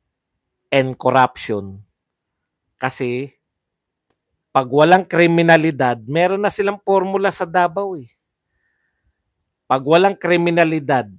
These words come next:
actually, yung, yung formula nila, yung napatupad nila sa Davao,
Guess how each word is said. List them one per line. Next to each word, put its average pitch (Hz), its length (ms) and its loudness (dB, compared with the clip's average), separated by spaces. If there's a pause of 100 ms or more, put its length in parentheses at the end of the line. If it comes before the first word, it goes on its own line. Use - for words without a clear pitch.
(340)
actually, 220 800 -4
yung, 202 560 -4
yung 190 160 -2
formula 190 560 4
nila, 120 560 -2 (640)
yung 165 240 2
napatupad 175 640 2
nila 160 240 2
sa 160 160 0
Davao, 139 640 2